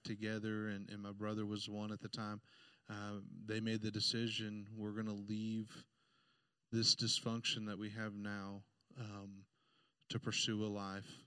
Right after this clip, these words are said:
down in Florida. Um, and they, they didn't fully know what it meant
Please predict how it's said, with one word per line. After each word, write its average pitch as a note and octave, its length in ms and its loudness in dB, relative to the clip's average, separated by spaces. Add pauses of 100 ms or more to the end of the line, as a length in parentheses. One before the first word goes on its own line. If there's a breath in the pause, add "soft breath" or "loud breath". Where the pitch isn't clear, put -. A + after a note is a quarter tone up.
(680)
down G2+ 260 0
in G2 80 -4
Florida. G2+ 460 -4 (840 loud breath)
Um, G#2 260 -2
and G#2 120 0
they, G#2 180 0 (180)
they A2 140 2
didn't C#3+ 220 6
fully B2+ 320 6
know C3 140 6
what B2+ 140 6
it - 100 -2
meant B2+ 240 0